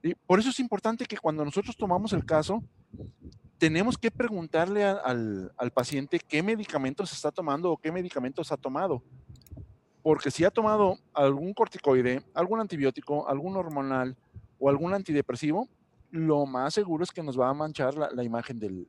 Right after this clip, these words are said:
del remedio. ¿Sí? Aquí es la, la,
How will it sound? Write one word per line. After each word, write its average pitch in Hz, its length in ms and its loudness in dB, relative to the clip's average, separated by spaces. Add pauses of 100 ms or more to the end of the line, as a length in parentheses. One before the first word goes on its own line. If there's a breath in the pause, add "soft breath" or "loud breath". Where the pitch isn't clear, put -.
(120)
del 107 140 -6
remedio. 123 380 -6 (1120)
¿Sí? 147 140 -4 (160)
Aquí 170 380 -2
es 208 140 2
la, 220 180 2
la, 127 760 0